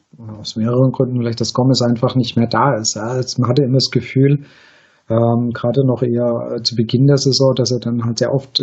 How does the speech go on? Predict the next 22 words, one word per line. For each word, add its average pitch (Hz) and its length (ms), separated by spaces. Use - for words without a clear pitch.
gesetzt 135 500
war 135 160
oder 127 160
halt 127 180
gespielt 139 520
hat, 143 280
äh, 156 60
weil's 127 880
halt 143 160
eben 139 280
Gomez 127 380
ist 143 220
und 131 320
gefühlt 135 360
hat 127 120
es 127 100
der 135 140
Mannschaft 131 400
nicht - 160
wirklich 127 320
gut 151 200
getan. 123 520